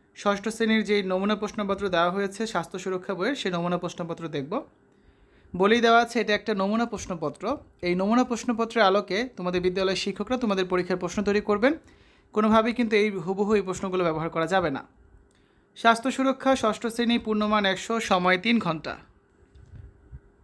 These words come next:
প্রথমেই রয়েছে নৈপত্তিক প্রশ্ন। বহু নির্বাচনী প্রশ্নগুলো আগে আমরা দেখি। পনেরোটা প্রশ্ন থাকবে এক করে, পনেরো নাম্বার। এক নাম্বার, নিচের কোনটি আমাদের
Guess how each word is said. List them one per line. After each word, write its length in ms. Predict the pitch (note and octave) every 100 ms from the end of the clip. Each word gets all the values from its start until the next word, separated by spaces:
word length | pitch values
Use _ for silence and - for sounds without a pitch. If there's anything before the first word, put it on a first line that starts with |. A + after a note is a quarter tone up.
| - - _ -
প্রথমেই 420 | A3 A3 B3+ C4+
রয়েছে 420 | B3+ C4 B3+ F#3
নৈপত্তিক 540 | G3 G3+ A3 A3+ A#3+ -
প্রশ্ন। 440 | D#3+ - F3+ C#4 - - -
বহু 180 | F3+ G3
নির্বাচনী 380 | A3+ A#3 B3 A#3
প্রশ্নগুলো 400 | G3+ G3 A3 G3+
আগে 120 | F#3
আমরা 160 | F#3 F#3
দেখি। 340 | D#3 - C#4 -
পনেরোটা 280 | F#3 G3 F#3+
প্রশ্ন 260 | F#3+ F#3+
থাকবে 240 | G3+ G3+ G3
এক 120 | E3+ -
করে, 140 | F#3
পনেরো 320 | F#3+ F3 E3+
নাম্বার। 280 | D#3+ D3 G3 C4+ - _ _ -
এক 140 | F3+
নাম্বার, 320 | F#3+ D3+ A3 - _ _ _ _ _ _
নিচের 260 | F#3 G3 A#3
কোনটি 360 | A#3 A3+ A3 A3
আমাদের 400 | F#3+ F#3 C4